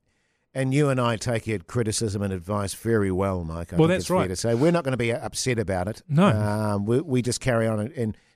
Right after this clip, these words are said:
Speaker 1: take that advice on board and try and bring you a better podcast next time.
Speaker 2: Absolutely.
Speaker 1: Well, listen, from Mike and myself, we,
Speaker 2: I'll
Speaker 1: uh,
Speaker 2: just
Speaker 1: oh,
Speaker 2: stop
Speaker 1: you
Speaker 2: you
Speaker 1: know,
Speaker 2: there. And the,
Speaker 1: yeah.
Speaker 2: the reason is because how would you do it? Well, the way you do it is, um,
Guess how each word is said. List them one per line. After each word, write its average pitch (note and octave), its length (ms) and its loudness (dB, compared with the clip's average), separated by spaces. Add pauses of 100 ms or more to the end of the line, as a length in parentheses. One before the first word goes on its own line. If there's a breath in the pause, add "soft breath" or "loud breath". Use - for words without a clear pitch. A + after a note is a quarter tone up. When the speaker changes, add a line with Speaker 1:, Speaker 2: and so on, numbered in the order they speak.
Speaker 1:
take D3 220 -2
that C#3 180 -2
advice A2+ 400 -4
on G#2 120 -4
board A2 280 -2
and G#2 100 -6
try A2+ 200 -4
and A2 120 -2
bring A2 220 0
you G#2 160 2
a F#2 40 2
better G2 220 0
podcast G2 560 -6
next G#2 240 -8
time. F#2+ 240 -6 (140)
Speaker 2:
Absolutely. G2 480 -10 (140)
Speaker 1:
Well, D#3 100 2
listen, D3+ 300 0
from C3+ 160 -4
Mike C3 220 -4
and A#2 80 -4
myself, A2 420 -4
we, A2 320 -2
Speaker 2:
I'll G#2 80 -2
Speaker 1:
uh, G#2 40 -4
Speaker 2:
just - 280 -8
Speaker 1:
oh, E3 80 -16
Speaker 2:
stop D#3 260 4
Speaker 1:
you D3 80 2
Speaker 2:
you C3 60 0
Speaker 1:
know, C#3 80 2
Speaker 2:
there. B2+ 160 2
And B2+ 100 -4
the, C3 80 2
Speaker 1:
yeah. C3 120 2
Speaker 2:
the C3+ 80 -2
reason C#3+ 280 2
is C#3+ 160 0
because A#2 260 -4
how C3+ 220 2
would B2+ 180 2
you A#2 60 -2
do B2 200 2
it? A2 40 -2
Well, A#2+ 120 0
the B2 60 2
way D3+ 140 4
you E3 140 2
do C3 220 0
it B2 80 0
is, G#2+ 220 -4
um, A2 440 0